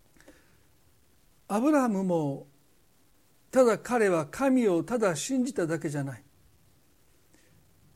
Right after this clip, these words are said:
自分の羊飼いとロトの羊飼いが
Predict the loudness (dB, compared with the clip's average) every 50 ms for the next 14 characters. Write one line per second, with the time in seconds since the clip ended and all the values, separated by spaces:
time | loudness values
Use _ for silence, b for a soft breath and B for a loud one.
0 | _ _ _ _ _ _ _ _ _ _ _ _ _ _ _ _ _ _ _ _
1 | _ _ _ _ _ _ _ _ -4 -2 0 2 2 2 2 4 4 2 2 0
2 | -4 -12 _ _ _ _ _ _ _ _ _ _ _ _ _ _ _ _ _ _
3 | _ _ _ -14 -8 -6 -4 -4 -4 -4 -4 -4 -4 -4 -4 -2 -2 -2 -2 -2
4 | -2 -2 -2 -6 -6 -10 -8 -8 -6 -6 -4 -4 -4